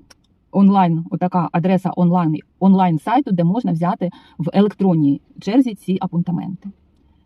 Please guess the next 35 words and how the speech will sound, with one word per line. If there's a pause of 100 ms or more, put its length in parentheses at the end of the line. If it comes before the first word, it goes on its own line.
Я
кажу:
«Слухайте,
так
можна
це
взяти
онлайн? (240)
А
чого
я
до
вас
три
рази
приїжджала, (180)
і
ви
тільки
зараз
мені
даєте
це,
цю
адресу? (220)
Чому
ви
мені, (800)
ой, (100)
жарко, (320)
чому
ви
мені (300)
раніше,
раніше